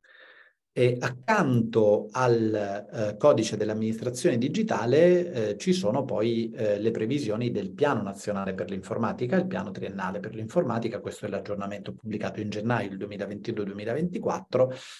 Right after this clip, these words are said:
eh, che prevede l'intervento dell'amministrazione in una serie di aree.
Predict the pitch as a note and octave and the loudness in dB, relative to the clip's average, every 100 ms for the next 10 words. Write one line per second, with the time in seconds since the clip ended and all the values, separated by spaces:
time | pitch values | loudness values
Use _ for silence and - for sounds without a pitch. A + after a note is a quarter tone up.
0 | - - A2+ A2 D3 D3 F#3 - G#2 A2+ | -6 2 2 4 0 4 4 4 2 0
1 | A2 E3+ B2 G2 G#2+ G#2+ G2 G2+ B2 B2+ | 0 0 0 -2 -4 -4 -4 -2 -2 0
2 | F#3 - G#2 G#2 G#2+ G#2+ G#2 G2+ G#2 G2 | 0 -2 -4 -4 -4 -2 -4 -2 -4 -4
3 | G2 A#2 | -4 -4